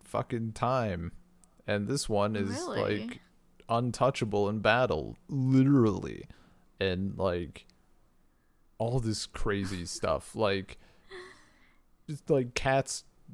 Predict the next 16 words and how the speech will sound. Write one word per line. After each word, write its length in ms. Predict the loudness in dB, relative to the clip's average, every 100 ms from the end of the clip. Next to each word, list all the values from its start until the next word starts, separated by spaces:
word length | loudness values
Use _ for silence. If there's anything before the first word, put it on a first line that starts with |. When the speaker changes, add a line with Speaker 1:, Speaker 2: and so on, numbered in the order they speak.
| -16 -2
Speaker 1:
almost 480 | 2 2 2 0 -2
coming 380 | -2 0 0 0
back 300 | 0 0 -2
from 180 | -4
the 80 | -4
dead, 540 | -4 -2 -2 -2 -6 -10
basically, 680 | -8 -6 -6 -8 -10 -10 -10
in 140 | -10
this 180 | -8 -8
sort 260 | -6 -6 -6
of, 240 | -10 -10
in, 280 | -10 -8 -8
in 180 | -8 -8
shit. 320 | -8 -8 -10 -14 -14
Like, 220 | -12 -12 -18 _ _ _ -20 -10
StarClan 1120 | -8 -2 2 2 2 0 -2 0 2 0